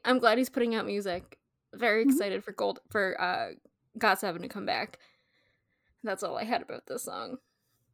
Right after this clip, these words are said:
Speaker 2: Mm-hmm.
Speaker 1: Our next song, though, is gonna be interesting. This is a project group. This song is called,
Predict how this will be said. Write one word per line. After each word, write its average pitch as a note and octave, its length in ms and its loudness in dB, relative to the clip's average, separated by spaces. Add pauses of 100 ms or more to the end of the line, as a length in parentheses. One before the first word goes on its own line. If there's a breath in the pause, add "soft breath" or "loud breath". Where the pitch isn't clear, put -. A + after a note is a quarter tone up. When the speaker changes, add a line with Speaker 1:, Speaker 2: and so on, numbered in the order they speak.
(680)
Speaker 2:
Mm-hmm. C#4+ 200 -4 (2000)
Speaker 1:
Our A3+ 100 -6
next A#3 260 -6
song, G#3 220 -8
though, G3 160 -12
is G3+ 120 -14
gonna A3 160 -8
be G#3+ 120 -6
interesting. A3+ 500 -4
This C4+ 140 -2
is C#4+ 60 -10
a C#4 40 -12
project D4+ 440 -2
group. A#3+ 200 0
This B3+ 140 -6
song A#3 200 -6
is A#3+ 100 -6
called, A3 200 2